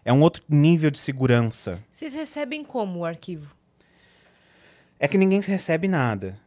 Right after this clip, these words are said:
Speaker 1: Os
Speaker 2: Ah,
Speaker 1: arquivos,
Speaker 2: tá.
Speaker 1: eles ficam dentro dos computadores que ficam dentro do estúdio, lacrados com um air gap, não tem como tirar de lá, não tem como tirar foto.
Speaker 2: Você não vê, então?
Speaker 1: Não, você vê. Dentro,
Speaker 2: Ah,
Speaker 1: lá
Speaker 2: tá.
Speaker 1: dentro você vê, mas você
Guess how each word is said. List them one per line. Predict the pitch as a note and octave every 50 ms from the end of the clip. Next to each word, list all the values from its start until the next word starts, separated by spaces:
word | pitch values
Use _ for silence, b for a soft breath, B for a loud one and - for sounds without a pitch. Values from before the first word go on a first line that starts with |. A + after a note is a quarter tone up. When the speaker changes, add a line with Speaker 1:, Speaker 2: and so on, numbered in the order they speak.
| _ -
Speaker 1:
Os | B2+ B2+ C3
Speaker 2:
Ah, | C#3
Speaker 1:
arquivos, | C#3 B2+ - D3+ D3+
Speaker 2:
tá. | D3+ D3+
Speaker 1:
eles | D3+ D3
ficam | - - - D3+ D3
dentro | C3+ A#2+ B2 C3+ D#3 F#3 F#3+ - F#3+
dos | E3 E3
computadores | - - D3 - D3 C3+ C#3 C3+
que | - C#3+
ficam | C3 - - D3 D3
dentro | B2+ A#2+ C3 C#3 D#3 F3+ F#3+ -
do | F3
estúdio, | D#3 - - - B2+ B2+ C3+ C#3+
lacrados | C#3 C3+ C3+ C#3+ C#3 - - B2 A#2 B2 C#3+ D#3 E3 C#3+
com | - - D3 C#3 D3+
um | D3+
air | D3 D3 C3+
gap, | A#2 A2+ A2+ C3+ C3 D3
não | C#3+ C3+ C#3
tem | C3 - C#3+ C#3+
como | D3+ D#3 D3+
tirar | C#3+ - - D3 C#3 B2+ A#2 C3
de | C3 B2+ B2
lá, | A#2 A2+ A#2 B2+
não | C3 C3
tem | B2 C3
como | C3+ B2
tirar | - B2+ B2 A2
foto. | - - - B2 A2+ A#2+ C3 B2+ -
Speaker 2:
Você | - C3+ B2+
não | B2 - D4 B3
vê, | F3+ E3+ G3 A3+
então? | C#4+ D4+ B3 - A3 A#3+ D#4 F#4+
Speaker 1:
Não, | D3 E3 D3
você | - E3+ F3
vê. | D#3 C#3+ D3 C3 G2+
Dentro, | G2+ A#2+ C3+ - -
Speaker 2:
Ah, | A#2+
Speaker 1:
lá | A#2+ C3+
Speaker 2:
tá. | D#3
Speaker 1:
dentro | D3+ D3+ D3 E3+ - -
você | -
vê, | G3 E3 C#3+
mas | B2 A#2+ A2+ A2 -
você | G#2 B2+ - - - - B2+ B2 B2 B2 -